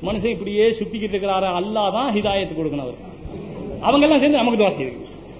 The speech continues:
நாம பூரா உலக ஹிதாயத்துக்கு பேசிக்கிட்டு இருக்கிறோம். அவங்க என்ன பேசிக்கிட்டு இருக்காங்க? "அல்லாஹ் தான் ஹிதாயத்." போட்டு அவங்க தெரிஞ்சது அப்படி. இப்படி அவங்க பேசுற விஷயம் எப்படி தெரியும்? இதான் சு-, சுருக்கி முடிக்க விரும்புறேன். ஆயிரத்தி நானூறு வருஷத்துக்கு முன்னாலே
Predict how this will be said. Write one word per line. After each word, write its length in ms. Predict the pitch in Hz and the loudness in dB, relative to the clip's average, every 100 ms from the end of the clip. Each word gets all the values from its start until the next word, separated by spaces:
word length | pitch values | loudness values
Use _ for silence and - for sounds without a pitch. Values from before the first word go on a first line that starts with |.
| - - | -16 -6
நாம 260 | 156 285 294 | 2 6 6
பூரா 500 | 208 294 359 349 302 | 6 6 8 8 6
உலக 300 | 269 285 269 | 6 6 6
ஹிதாயத்துக்கு 480 | 226 254 254 220 | 6 6 4 2
பேசிக்கிட்டு 400 | 196 180 151 139 | 2 2 0 -4
இருக்கிறோம். 160 | 117 113 - - - | -8 -12 -16 -16 -6
அவங்க 220 | 180 269 | 4 8
என்ன 120 | 311 302 | 10 10
பேசிக்கிட்டு 340 | 262 233 196 | 8 6 4
இருக்காங்க? 320 | 165 139 165 | 2 0 -2
"அல்லாஹ் 200 | 247 226 | 0 0
தான் 120 | 202 | 0
ஹிதாயத்." 320 | 147 110 101 - - - - - | -4 -6 -12 -18 -20 -18 -20 -6
போட்டு 200 | 208 220 | -2 -2
அவங்க 300 | 214 233 208 | 0 2 2
தெரிஞ்சது 140 | 196 165 | 4 4
அப்படி. 380 | 127 - - | 2 -6 0
இப்படி 220 | 247 311 339 | 2 6 6
அவங்க 360 | 294 269 277 | 6 4 4
பேசுற 160 | 294 285 | 4 2
விஷயம் 280 | 247 262 226 | 2 2 2
எப்படி 120 | 233 | 4
தெரியும்? 280 | 202 185 170 - - 160 | 4 2 -4 -10 -8 0
இதான் 280 | 190 196 175 185 180 - | 2 0 -4 -10 -6 0
சு-, 300 | 196 - - | 0 -2 -4
சுருக்கி 260 | 208 - | -2 0
முடிக்க 260 | 180 190 190 | 0 2 2
விரும்புறேன். 360 | 151 127 147 - - - - | 2 0 -4 -8 -14 -18 -10
ஆயிரத்தி 580 | 202 269 302 294 285 240 | -4 2 4 2 0 -4
நானூறு 360 | 214 202 160 | -4 -4 -4
வருஷத்துக்கு 480 | 170 202 269 - 165 | -4 -4 -6 -6 -8
முன்னாலே 300 | 170 139 | -6 -6